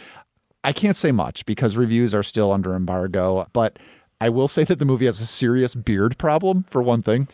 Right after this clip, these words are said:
And it's actually not just a visual thing. It plays into the theme as well. It's indicative of this lack of self-awareness that the movie has overall, and maybe we'll get a chance to get into it a little bit more down the road.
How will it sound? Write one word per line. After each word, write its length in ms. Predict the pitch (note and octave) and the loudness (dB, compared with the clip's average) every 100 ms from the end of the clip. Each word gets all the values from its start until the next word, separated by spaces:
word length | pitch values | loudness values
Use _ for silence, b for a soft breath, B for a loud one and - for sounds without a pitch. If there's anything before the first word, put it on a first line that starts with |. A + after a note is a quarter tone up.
| B B B | B B B
And 140 | D#3 D#3 | -2 0
it's 180 | C#3 - | -2 -2
actually 320 | E3 - D#3 | -2 0 0
not 260 | B2 B2+ A2+ | 2 0 -2
just 200 | B2 A2+ | -6 -6
a 40 | |
visual 400 | F#2 A2 A2 F2+ | -4 -2 -2 -2
thing. 220 | - F#2 | -2 -4
It 120 | E2 - | -4 -6
plays 580 | - B2 A#2+ B2 A#2 - | -2 0 2 0 -4 -4
into 400 | A#2 A2+ B2 G#2 | -2 -2 -2 -2
the 140 | F#2 G2+ | -2 -6
theme 440 | _ A#2 A2 G#2+ | _ 0 2 2
as 160 | F#2+ G2 | -2 -2
well. 240 | F2+ F2 | 0 0
It's 120 | F2 | 0
indicative 500 | G#2+ G#2 - A2+ G#2 | 0 0 0 0 0
of 160 | G2+ F#2 | -2 -2
this 240 | F#2 - B B B B _ - | -4 -6 B B B B _ -8
lack 400 | A2 A#2+ C3 - | -2 0 0 -2
of 100 | G2+ | -4
self-awareness 800 | - A2+ A2 F#2+ F2+ E2+ D#2+ - | -2 -2 -2 -2 0 -2 -4 -4
that 160 | F2 | -4
the 80 | F#2 | -2
movie 200 | F#2 E2+ | -4 -4
has 280 | F#2 E2+ E2+ | -2 -2 -2
overall, 440 | F2+ D#2+ D#2 D2+ | -4 -2 -2 -2
and 300 | E2 E2+ F2 | -4 -4 -2
maybe 220 | F#2+ G2 F#2 | -2 0 0
we'll 140 | F2 | -2
get 100 | F2+ | -4
a 40 | |
chance 340 | F2 F#2+ E2+ - | -4 -4 -6 -8
to 60 | A2+ | -4
get 160 | A2 | -2
into 180 | G2+ F#2+ | 0 -2
it 60 | F2+ | -2
a 40 | |
little 220 | F2 G2 | -2 -2
bit 160 | F2 E2+ | -2 -4
more 220 | F#2 E2+ | -4 -4
down 200 | E2 E2 | -2 -4
the 80 | D#2+ | -4
road. 260 | D2+ D2+ | -4 -4